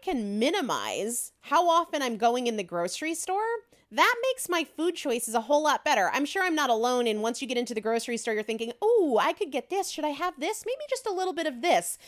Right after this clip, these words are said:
I simplify that monkey mind by having most of my groceries come to me in the mail. Brilliant, right? So if you haven't yet checked out Thrive Market, definitely do so.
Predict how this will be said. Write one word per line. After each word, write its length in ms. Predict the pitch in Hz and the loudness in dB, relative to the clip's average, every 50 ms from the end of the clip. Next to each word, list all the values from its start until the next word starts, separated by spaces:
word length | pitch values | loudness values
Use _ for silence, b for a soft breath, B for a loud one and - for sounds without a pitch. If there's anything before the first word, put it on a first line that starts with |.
| B B B B B B B B | B B B B B B B B
I 140 | - 214 233 | 0 0 0
simplify 1200 | 226 - - - - - 392 381 359 - 370 381 370 - - - 254 240 226 226 220 220 220 214 - - - | 0 -2 -4 -4 -4 -2 -2 -4 -4 -2 -4 -4 -4 -4 -2 -2 0 2 2 2 2 2 2 2 0 -4 -8
that 500 | 190 170 165 196 202 208 202 208 202 - - _ _ _ _ - | -14 -6 0 2 2 4 4 2 0 -2 -6 _ _ _ _ -12
monkey 440 | 196 208 214 208 220 214 247 247 233 | -6 -2 -2 -2 -2 -2 -4 -4 -2
mind 480 | 233 220 220 226 240 269 311 339 370 466 b b b b b b b | -2 0 0 0 0 0 0 0 0 -2 b b b b b b b
by 240 | 180 233 233 226 226 | 2 4 6 8 8
having 360 | 226 226 233 233 226 233 226 | 6 6 6 4 2 2 2
most 280 | 214 208 220 220 - 247 | 4 2 2 2 0 -2
of 80 | 214 220 | -2 -2
my 100 | 214 208 | -2 0
groceries 560 | 196 202 202 214 - - 240 262 285 269 - | 2 2 2 2 2 0 -2 0 0 -2 -2
come 220 | - 285 262 262 247 | -2 -2 -2 -2 -2
to 80 | - | 0
me 140 | 277 302 311 | 0 0 0
in 80 | 320 302 | 0 0
the 60 | 320 | 2
mail. 440 | 381 415 427 392 311 220 190 - _ _ _ _ _ _ | 2 2 2 4 2 2 0 -2 _ _ _ _ _ _
Brilliant, 460 | 370 453 508 523 508 480 302 208 - - _ _ | -2 0 2 2 4 2 2 0 -2 -8 _ _
right? 340 | 233 277 330 381 415 392 - b b b b b b | 0 2 2 2 2 0 -4 b b b b b b
So 200 | - - 285 277 | 2 4 6 6
if 160 | 294 302 - | 6 6 4
you 100 | 294 277 | 2 2
haven't 420 | 254 302 311 339 339 392 359 320 | 2 2 2 2 2 0 0 2
yet 180 | 294 254 - - | 4 4 2 2
checked 300 | - - 254 226 - - | 0 -4 -4 -4 0 0
out 240 | 220 208 - - - | 0 0 0 0 0
Thrive 240 | 208 196 196 196 | 0 0 0 0
Market, 580 | 196 196 190 185 185 - 190 185 - - 185 170 | -2 -4 -4 -4 -2 0 2 2 2 0 -2 -2
definitely 480 | 240 233 247 - 277 269 254 190 233 214 | 0 0 0 0 -2 -4 -4 -4 -4 -6
do 240 | 170 196 208 202 | -4 -6 -6 -4
so. 400 | 202 - - 202 196 190 185 190 | -4 0 2 4 4 6 4 4